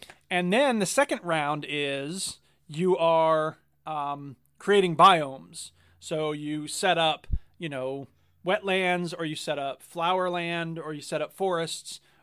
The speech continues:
or whatever it is. And some of those wetlands have to be, or, or not the wetlands, but, like, the forests have to be set up,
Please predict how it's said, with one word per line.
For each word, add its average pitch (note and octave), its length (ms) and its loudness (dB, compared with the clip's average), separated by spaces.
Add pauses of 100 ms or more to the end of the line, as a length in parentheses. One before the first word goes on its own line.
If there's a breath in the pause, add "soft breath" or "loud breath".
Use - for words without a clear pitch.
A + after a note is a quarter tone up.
or D#3 80 -8
whatever D3 280 -4
it C3+ 60 -12
is. - 180 -18 (240 soft breath)
And D#3+ 160 -4
some A#3+ 220 2
of G#3 60 2
those G3+ 200 2
wetlands E3+ 500 0
have E3 220 -2
to E3+ 80 -4
be, D#3 400 -4 (220)
or, F3 220 0
or G3 40 -4
not G#3+ 200 0
the F3+ 120 -4
wetlands, D3+ 540 -6
but, D3+ 100 -10
like, D3+ 160 -10
the - 60 -18
forests A3 460 -2
have F#3+ 180 2
to F#3 80 -10
be E3+ 160 -6
set F3 300 -2
up, D#3+ 260 -2